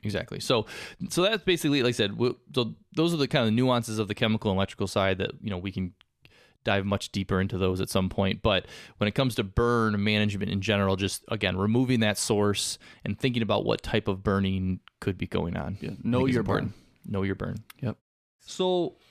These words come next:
Speaker 2: we can classify severity of burns, and we can also classify, like, parts of a burn.
Speaker 1: Well, there's a
Speaker 2: Right?
Speaker 1: couple things. So
Speaker 2: So
Speaker 1: there's,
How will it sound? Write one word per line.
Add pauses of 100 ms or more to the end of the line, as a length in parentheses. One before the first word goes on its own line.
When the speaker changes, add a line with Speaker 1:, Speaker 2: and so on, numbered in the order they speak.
(340)
Speaker 2:
we
can
classify
severity
of
burns, (100)
and
we
can
also (500)
classify,
like, (840)
parts
of
a
burn. (340)
Speaker 1:
Well,
there's
a
Speaker 2:
Right?
Speaker 1:
couple
things.
So
Speaker 2:
So
Speaker 1:
there's,